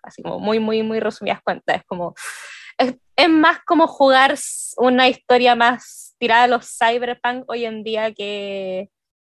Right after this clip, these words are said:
que, que una cuestión más clásica, po-, de cierta forma. Llega y de repente como que se queda callada y me dice,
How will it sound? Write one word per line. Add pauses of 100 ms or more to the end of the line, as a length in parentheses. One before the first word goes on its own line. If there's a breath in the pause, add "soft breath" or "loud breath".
(300)
que,
que
una
cuestión
más
clásica,
po-, (140)
de
cierta
forma.
Llega
y
de
repente
como
que
se
queda
callada
y
me
dice,